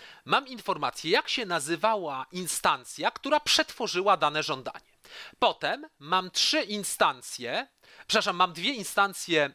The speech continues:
e, web roli. E, instancja ze-, zerowa ma dwa endpointy. E, jeden, który się nazywa osiemdziesiąt dwa i potem, e, dwa te wewnętrzne, które żeśmy dodali. E, proszę Państwa, emulator działa w ten sposób, że on port osiemdziesiąty pierwszy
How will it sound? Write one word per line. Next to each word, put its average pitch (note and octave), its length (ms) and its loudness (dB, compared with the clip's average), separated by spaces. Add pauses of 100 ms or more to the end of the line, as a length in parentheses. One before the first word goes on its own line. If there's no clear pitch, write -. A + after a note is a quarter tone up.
e, C3 180 -2
web E3+ 180 2
roli. B2+ 480 -4 (500)
E, E3+ 360 6
instancja F#3+ 680 -2
ze-, F#3+ 260 2 (160)
zerowa F#3 480 4
ma D#3 160 4
dwa E3+ 300 2
endpointy. F3+ 840 -4 (440)
E, F3+ 180 6
jeden, D3+ 640 2
który E3 240 -6
się F3+ 140 -2
nazywa E3 360 2
osiemdziesiąt D#3 520 -2
dwa C4 140 4
i B3+ 80 0
potem, G#3+ 400 4 (100)
e, E3+ 240 4
dwa F3 500 4
te F3+ 260 0
wewnętrzne, D#3+ 560 0
które B2+ 220 -6
żeśmy C#3 280 -4
dodali. A#2+ 360 0 (400)
E, F3+ 120 6
proszę - 220 -6
Państwa, C4 220 -2
emulator G#3+ 400 0
działa F#3+ 220 4
w - 60 -18
ten C#4 160 -6
sposób, E3 440 -4
że - 160 0
on A3 260 0
port G#3 260 0
osiemdziesiąty F#3 600 -4
pierwszy D#3 480 0